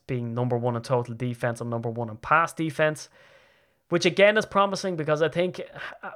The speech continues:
we have some fantastic run stoppers. You know, Kenny Clark, Mike Daniels, uh, Blake Martinez has just been fantastic.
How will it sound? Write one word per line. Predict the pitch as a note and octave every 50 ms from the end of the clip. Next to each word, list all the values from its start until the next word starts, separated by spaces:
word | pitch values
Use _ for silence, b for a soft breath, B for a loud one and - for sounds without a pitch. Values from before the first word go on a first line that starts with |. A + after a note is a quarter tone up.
| -
we | - E3 E3 E3+ D3+
have | D#3 F3 E3+ E3
some | - E3 C#3+
fantastic | - D#3+ D3 C3+ - D#3+ D#3+ C#3+ - D#3 C3+ C3
run | C#3+ D3+ D#3 D3+
stoppers. | - - D#3 D3 C#3+ D3 D#3 D3 C#3 - - b b b b b b b b b b b b b _
You | - D3+
know, | C#3+ C#3+ C#3
Kenny | C#3 - D#3 D#3 D3+ C#3+
Clark, | C3 - D3 C3+ C3+ C#3 C#3 C#3 - -
Mike | D3 D3 D3 C#3+ C#3
Daniels, | - C#3 C3+ C3+ C3+ C3+ C3+ C3+ C3 - - _ _ _ _ _ _ _ _ _ _ _ _ _ _ _ - - -
uh, | C#3
Blake | C3 C3 D3 D3+ D3 C#3
Martinez | D3 C3+ C3 - D3 C#3+ C#3+ C#3 C3+ C3 B2+ A#2+ A#2+ C#3 -
has | E3+ C#3 B2+ - -
just | - C#3 C3
been | - C3+ B2+
fantastic. | - C3 B2 A#2 - C3+ B2+ B2 - - C3 B2 - -